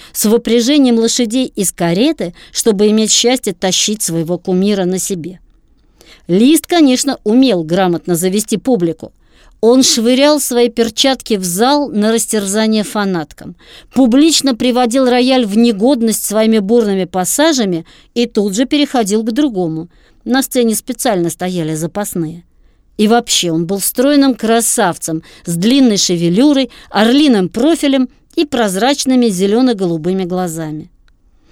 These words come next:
Но и в самой его личности была особая властность и сила, покорявшая людей даже на расстоянии. Кстати, не только дамы были подвержены листомании. Александр Серов,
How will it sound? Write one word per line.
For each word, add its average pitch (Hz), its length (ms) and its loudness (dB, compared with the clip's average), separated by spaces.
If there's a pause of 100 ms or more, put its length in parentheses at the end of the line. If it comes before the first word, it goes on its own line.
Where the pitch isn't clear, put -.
(320)
Но 220 240 2
и 262 80 2
в - 60 -4
самой 294 400 4
его 254 260 2
личности 277 680 0
была 208 280 0
особая 202 400 0
властность 196 640 -2
и 226 120 -4
сила, 165 360 -4
покорявшая 185 680 -2
людей 185 320 -2
даже 208 360 -2
на 196 140 -2
расстоянии. 175 800 -8 (760)
Кстати, 220 340 -2
не 247 200 4
только 226 380 0
дамы 214 420 0
были 185 260 -2
подвержены 180 760 -2
листомании. 180 800 -4 (760)
Александр 202 640 0
Серов, 233 480 -2